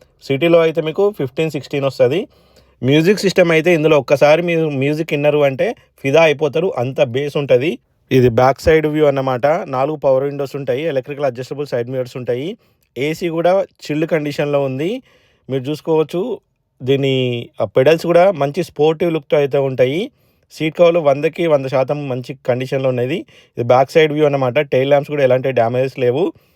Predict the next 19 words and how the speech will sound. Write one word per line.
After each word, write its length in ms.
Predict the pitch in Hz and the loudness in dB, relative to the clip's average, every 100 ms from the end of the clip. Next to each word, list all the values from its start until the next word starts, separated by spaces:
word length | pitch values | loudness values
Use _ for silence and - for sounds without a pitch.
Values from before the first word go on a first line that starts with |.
| _ _ _ 113 | _ _ _ -6
మీరు 140 | 120 | -4
చూసుకోవచ్చు, 640 | 135 - 156 143 175 185 139 | -4 0 2 2 0 -4 -4
ఎక్కడ 280 | - 151 | 0 4
ఎలాంటి 640 | 139 143 143 147 151 139 120 _ _ - | 6 6 2 2 0 -2 -6 _ _ -2
రస్టింగ్స్ 440 | 117 117 156 156 151 | 0 0 -2 0 2
అయితే 200 | 139 143 | 2 2
లేవు. 300 | 135 139 160 | 2 2 0
మనకు 260 | 139 123 | -2 -2
డిక్కీ 260 | 120 120 139 | -6 -6 0
పరంగా 360 | 139 123 123 | 2 2 0
చూడండి 360 | 120 120 123 123 | -2 0 0 0
ఒకసారి, 340 | - 117 117 | -2 -2 -2
నేను 200 | 131 117 | -4 -6
చూపిస్తున్నా. 520 | 110 120 - 113 135 220 _ _ _ _ _ _ _ _ _ _ _ _ _ _ _ - | -8 -10 -10 -6 -6 -8 _ _ _ _ _ _ _ _ _ _ _ _ _ _ _ -2
చాలా 240 | 117 151 | 2 2
నీట్ 460 | 139 131 156 180 180 | 2 0 0 0 2
అంటే 180 | 175 180 | 2 0
నీట్‌గా 580 | 147 151 175 190 180 170 | -2 -2 -2 0 0 0
ఉంది. 400 | 156 180 240 | 0 -2 -4